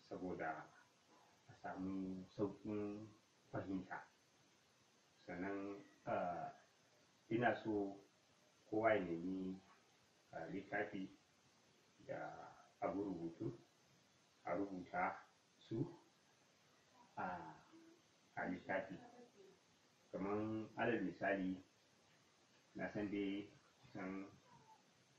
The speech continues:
da ba za a gagara a rubuta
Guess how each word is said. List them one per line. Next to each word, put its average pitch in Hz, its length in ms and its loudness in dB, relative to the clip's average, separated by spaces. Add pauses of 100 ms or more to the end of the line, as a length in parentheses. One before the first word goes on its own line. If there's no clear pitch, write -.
(240)
da - 400 -6 (1400)
ba 92 120 2
za 104 100 6 (140)
a 92 180 -4
gagara 92 560 0
a 90 40 -8
rubuta 87 680 -14